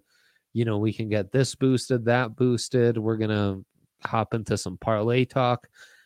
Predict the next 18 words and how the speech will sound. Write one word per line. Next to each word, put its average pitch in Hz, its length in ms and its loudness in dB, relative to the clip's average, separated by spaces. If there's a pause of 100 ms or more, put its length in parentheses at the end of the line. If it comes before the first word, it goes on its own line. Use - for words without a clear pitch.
(160)
and 98 180 -6
see 110 240 0
how 107 160 2
we 104 140 2
can 101 180 -6
boost 101 340 -2
that. 127 360 0 (140)
Last 120 400 -2
week, 120 340 2 (100)
I 104 140 -4
got 107 300 -2
myself 104 720 0
a 101 280 -2
max, 104 680 -8 (420)
uh, 92 480 -2 (280)
hundred 123 360 0
percent 151 560 2
boost 160 400 8